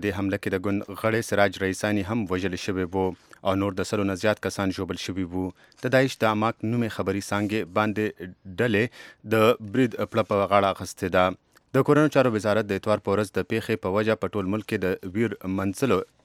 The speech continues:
اعلان کړی دی. دا پیښه په بنو کې د پخواني وزیر اعلی، خیبر پښتونخوا پخواني وزیر اعلی اکرم خان دراني په کانوای د برید یو سوه ساعته وروسته شوې دی. اکرم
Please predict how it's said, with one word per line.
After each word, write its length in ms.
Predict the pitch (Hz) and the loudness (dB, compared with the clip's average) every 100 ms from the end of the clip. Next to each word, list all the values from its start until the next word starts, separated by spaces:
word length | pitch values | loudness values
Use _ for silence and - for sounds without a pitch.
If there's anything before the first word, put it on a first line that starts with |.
| _ | _
اعلان 220 | 120 131 98 - | 2 2 2 0
کړی 160 | 90 87 | -4 0
دی. 160 | 92 87 - - - - | 0 -2 -8 -20 -6 -2
دا 60 | 143 | 0
پیښه 200 | 147 139 117 | 0 0 2
په 160 | 107 101 | 2 4
بنو 160 | 120 | 0
کې 220 | 120 120 | 0 0
د 100 | 104 95 | 0 0
پخواني 280 | 95 95 101 | -2 -2 -2
وزیر 180 | 95 - 92 | -2 -2 0
اعلی، 320 | 92 95 113 120 - - - | 0 2 2 2 -4 -20 -6
خیبر 220 | 110 107 - | -2 0 -2
پښتونخوا 420 | 107 101 95 113 107 | -4 -6 2 2 2
پخواني 320 | 98 98 104 | -2 0 0
وزیر 220 | 98 90 90 | -2 -2 0
اعلی 140 | 95 | 2
اکرم 320 | 117 98 95 92 | 2 0 -6 -4
خان 160 | 104 101 | -4 -2
دراني 280 | 92 95 113 | -2 -2 -2
په 200 | 98 - | -2 -2
کانوای 320 | 90 92 107 | 0 0 0
د 100 | 101 87 | -2 -4
برید 180 | 104 - 104 | -6 -4 0
یو 120 | 131 - | 0 0
سوه 180 | 123 - | -6 -2
ساعته 360 | 95 90 95 90 - - - 101 | 0 0 -2 -4 -8 -20 -10 -2
وروسته 360 | 113 127 101 - | 0 0 -4 -4
شوې 200 | 95 90 | -4 -2
دی. 80 | 92 87 - - 87 | -2 -2 -8 -8 -6
اکرم 180 | - | -2